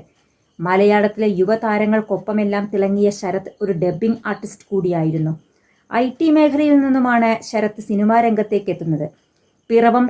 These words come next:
കക്കാട്ട് ഊട്ടോളിൽ ചന്ദ്രൻ്റെയും ലീലയുടെയും മകനാണ് ശരത് ചന്ദ്രൻ, സഹോദരൻ ശ്യാംചന്ദ്രൻ. അമൃത ടി വിയിൽ സംപ്രേക്ഷണം ചെയ്തിരുന്ന ചുമ്മാ just for fun സീസൺ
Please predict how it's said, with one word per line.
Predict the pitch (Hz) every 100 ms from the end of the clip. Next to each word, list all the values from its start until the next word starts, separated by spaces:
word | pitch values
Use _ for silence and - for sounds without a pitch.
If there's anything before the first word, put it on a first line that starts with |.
| 247
കക്കാട്ട് | 202 - 233 233 254 -
ഊട്ടോളിൽ | 220 220 247 240 247 247 214
ചന്ദ്രൻ്റെയും | 196 226 254 262 254 247
ലീലയുടെയും | 202 208 226 247 233 226 226 196
മകനാണ് | 180 208 214 202 202 202
ശരത് | 208 180 196 -
ചന്ദ്രൻ, | 160 156 156 _ _ _ _
സഹോദരൻ | 190 180 196 196 202 240 -
ശ്യാംചന്ദ്രൻ. | 214 190 214 214 202 160 156 - _ _ _ _ -
അമൃത | 277 302 349 349
ടി | 339
വിയിൽ | 330 330
സംപ്രേക്ഷണം | 330 262 247 285 285 294 294
ചെയ്തിരുന്ന | 285 269 254 254 247 262 -
ചുമ്മാ | 226 233 262 262
just | 226 220 - 269
for | 254 247 -
fun | 233 254 262
സീസൺ | 254 254